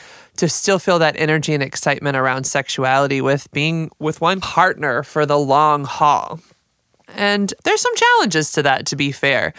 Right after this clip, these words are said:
So most couples will have a great experience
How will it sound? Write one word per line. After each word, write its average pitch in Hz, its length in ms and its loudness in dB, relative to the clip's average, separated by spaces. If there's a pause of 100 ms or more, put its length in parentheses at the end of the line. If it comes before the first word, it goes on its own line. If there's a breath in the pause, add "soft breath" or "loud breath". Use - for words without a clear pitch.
(440 loud breath)
So 202 240 0
most 202 400 2
couples 151 640 0
will 165 140 2
have 151 380 2
a 160 180 0
great 156 560 0
experience 139 1040 -4